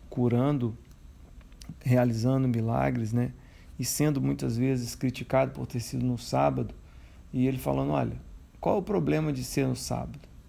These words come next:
Né? Qual de vós, é,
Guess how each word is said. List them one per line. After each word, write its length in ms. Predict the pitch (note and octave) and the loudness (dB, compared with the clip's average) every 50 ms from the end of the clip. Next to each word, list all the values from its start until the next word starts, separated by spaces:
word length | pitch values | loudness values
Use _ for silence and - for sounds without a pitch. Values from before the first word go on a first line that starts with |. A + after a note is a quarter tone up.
| - - - - - - - - - - - - - | -20 -20 -20 -20 -20 -20 -20 -20 -20 -20 -10 -4 -2
Né? 280 | A#2 A#2+ B2 B2+ D#3+ - - - - - - - - | 0 0 0 -2 -4 -8 -14 -20 -20 -20 -20 -12 -4
Qual 180 | - - - F3+ | -2 0 0 2
de 80 | E3 | 0
vós, 540 | C#3+ G#2+ A#2 C3+ C#3+ D3 D#3 - - - - - - - - - - - - - - - - | 0 2 4 6 6 6 4 2 -2 -8 -12 -16 -18 -20 -20 -20 -20 -20 -20 -18 -12 -6 -4
é, 320 | B2 A#2+ A#2+ B2+ C3 C#3 | -2 0 0 -2 -2 -6